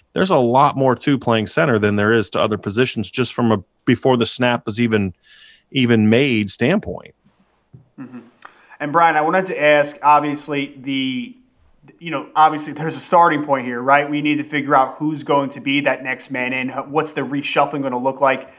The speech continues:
Speaker 2: The offensive success this year,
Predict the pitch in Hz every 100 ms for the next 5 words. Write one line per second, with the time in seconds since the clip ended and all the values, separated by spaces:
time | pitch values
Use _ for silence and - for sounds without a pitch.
0 | _ _ _ 165 160 160 _ _ _ _
1 | _ 156 - 185 196 202 190 190 - 165
2 | - 175 113 - - 120 - 120 104